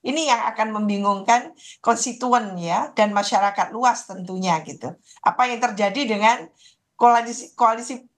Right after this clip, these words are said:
perubahan ini dengan, eh, P K B, dengan Nasdem gitu ya. P K S tidak cenderung proaktif dalam hal ini,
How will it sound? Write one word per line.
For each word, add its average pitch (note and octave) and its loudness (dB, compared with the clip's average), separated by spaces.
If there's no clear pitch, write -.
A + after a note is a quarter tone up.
perubahan B3 0
ini D4+ -8
dengan, G#3 0
eh, G3 0
P G3 -4
K D4+ 4
B, B3 -2
dengan G3 0
Nasdem A#3+ -2
gitu F#3+ -6
ya. E3 0
P G3+ -6
K - 4
S - -10
tidak G#3+ 2
cenderung A#3 -2
proaktif B3 0
dalam G3 0
hal F#3 0
ini, G#3+ -6